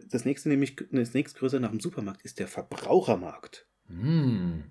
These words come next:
Speaker 1: Der hat eine Fläche bis fünftausend Quadratmeter. Das ist sowas wie, äh, der Globus.
Speaker 2: Ah, das läuft bei mir
Speaker 1: Also
Speaker 2: unter
Speaker 1: da, wo du dich
Speaker 2: Baumarkt.
Speaker 1: drin
Speaker 2: Aber
Speaker 1: verläufst,
Speaker 2: gut.
Speaker 1: da, wo du,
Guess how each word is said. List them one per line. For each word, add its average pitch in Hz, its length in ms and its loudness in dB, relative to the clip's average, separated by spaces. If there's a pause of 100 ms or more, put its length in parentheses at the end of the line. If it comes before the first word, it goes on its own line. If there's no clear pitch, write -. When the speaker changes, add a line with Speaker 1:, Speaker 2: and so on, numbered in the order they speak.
Speaker 1:
Der 98 100 2
hat - 60 -2
eine 113 120 4
Fläche 135 280 2
bis 143 120 -2
fünftausend 135 500 4
Quadratmeter. 113 640 0 (320)
Das 151 160 10
ist 180 80 -2
sowas 160 220 8
wie, 139 240 4 (160)
äh, 120 220 6
der 120 100 6
Globus. 107 540 2 (1040)
Speaker 2:
Ah, 113 400 6 (640)
das 90 160 -8
läuft 87 160 -4
bei - 80 -4
mir 90 140 -2
Speaker 1:
Also 127 140 4
Speaker 2:
unter 139 80 8
Speaker 1:
da, 180 120 12
wo 190 60 12
du - 40 12
dich 190 80 10
Speaker 2:
Baumarkt. 170 180 2
Speaker 1:
drin 160 100 12
Speaker 2:
Aber 147 140 8
Speaker 1:
verläufst, 127 300 10
Speaker 2:
gut. - 40 4
Speaker 1:
da, 135 100 10
wo 160 80 10
du, - 100 2